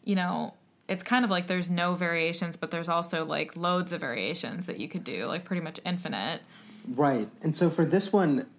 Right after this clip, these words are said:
Speaker 2: I actually tweaked it a smidge from the original, which was the, uh, the build that you said kind of when we first started talking about this cocktail. I used two ounces of gin,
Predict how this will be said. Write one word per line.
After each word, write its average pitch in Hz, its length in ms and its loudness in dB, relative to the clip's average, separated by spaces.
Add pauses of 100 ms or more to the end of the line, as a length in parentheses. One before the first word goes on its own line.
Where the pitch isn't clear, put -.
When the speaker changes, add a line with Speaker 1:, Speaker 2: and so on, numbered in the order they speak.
(180)
Speaker 2:
I 143 200 6
actually 175 560 4
tweaked 139 580 0
it 117 320 2
a 131 120 -4
smidge 135 760 2
from 135 760 2
the 120 180 0
original, 113 600 2
which 127 240 -2
was 113 300 0
the, 107 580 0 (200)
uh, 104 340 -4 (180)
the 135 80 2
build 117 460 0
that 107 200 0
you 117 340 0
said 110 380 0
kind 117 120 -2
of 110 60 2
when 107 100 0
we 107 100 0
first 127 240 0
started 123 220 2
talking 127 200 0
about 143 160 0
this 151 140 0
cocktail. 165 420 0 (340)
I 147 160 6
used 139 720 4 (120)
two 165 240 4
ounces 147 340 2
of 123 160 2
gin, 117 540 2